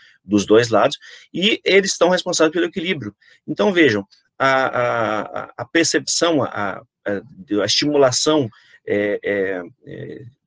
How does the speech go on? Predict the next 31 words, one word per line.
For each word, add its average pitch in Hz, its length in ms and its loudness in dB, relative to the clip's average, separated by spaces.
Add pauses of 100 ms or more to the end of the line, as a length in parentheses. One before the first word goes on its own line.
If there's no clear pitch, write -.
(380)
proprioceptiva, 139 1160 0
periférica, 127 720 0
da 107 140 -2
posição 123 640 -2
do 120 140 -6
corpo, - 560 -6
né? 110 200 -4 (300)
A - 80 -16
percepção 120 560 -2
da 147 80 2
contração 113 540 -2
muscular, 98 320 -4
a - 40 -14 (120)
percepção 107 400 0
da 120 80 2
posição 113 280 0
do 131 140 -2
corpo 139 340 2 (300)
estimula 147 760 6 (280)
a - 80 -2
sistema 113 280 0
nervoso 101 360 0
central, 113 500 0
por 113 140 -6
sua 104 180 -2
vez, 95 220 -4
o - 20 -2
equilíbrio 123 480 -4
e, - 20 -6
sobretudo, 196 800 -2 (320)
a 196 240 2